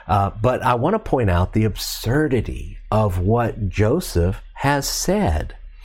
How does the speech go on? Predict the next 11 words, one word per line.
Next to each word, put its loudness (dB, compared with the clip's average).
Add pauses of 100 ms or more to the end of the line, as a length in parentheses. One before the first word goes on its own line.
(360)
His 2
brothers 2
were 2
so 2
jealous 2
of 0
him, 0
they 2
so 2
hated -2
him, 0